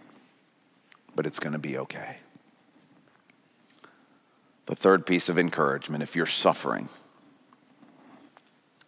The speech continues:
for the sake of others, is that Jesus himself will give you strength.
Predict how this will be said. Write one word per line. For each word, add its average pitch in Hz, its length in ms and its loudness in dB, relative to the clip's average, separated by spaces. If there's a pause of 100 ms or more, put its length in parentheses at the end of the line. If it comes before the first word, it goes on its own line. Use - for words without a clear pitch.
(320)
for - 280 0
the 85 80 2
sake 80 340 0
of 69 120 -8
others, - 440 -12 (2500)
is 78 180 -8
that 85 200 -2
Jesus 101 640 0
himself - 960 -2 (1040)
will 80 200 -10
give 76 200 -6
you - 80 -8
strength. - 640 -8